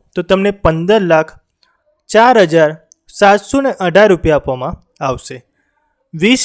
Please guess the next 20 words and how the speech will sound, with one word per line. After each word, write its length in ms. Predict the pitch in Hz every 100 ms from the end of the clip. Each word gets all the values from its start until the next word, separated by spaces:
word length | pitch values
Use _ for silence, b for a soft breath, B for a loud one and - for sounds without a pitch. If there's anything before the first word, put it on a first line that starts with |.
| -
લાખ, 180 | 262 - - _ _ 220
આ 120 | 254
યોજના 420 | 262 247 240 277
પર 220 | 277 202 123 _ _ _
વાર્ષિક 680 | 135 147 170 190 196 302 302 -
આઠ 280 | 202 226 226 -
પોઇન્ટ 240 | 233 233
બે 140 | 190 190
ટકા 300 | 185 196 196
વ્યાજ 320 | 170 147 180 _ _ 151
મળે 240 | 139 127
છે. 180 | - 120 _ _ _ _ _ _ _ -
તો 80 |
સૌપ્રથમ 640 | 190 190 247 269 269 269 254
તો 80 | 254
આપણે 260 | 202 208
જોઈ 220 | 208 185 202
લઈએ 300 | 214 175 -
કે 200 | - 185
તમને 300 | 214 226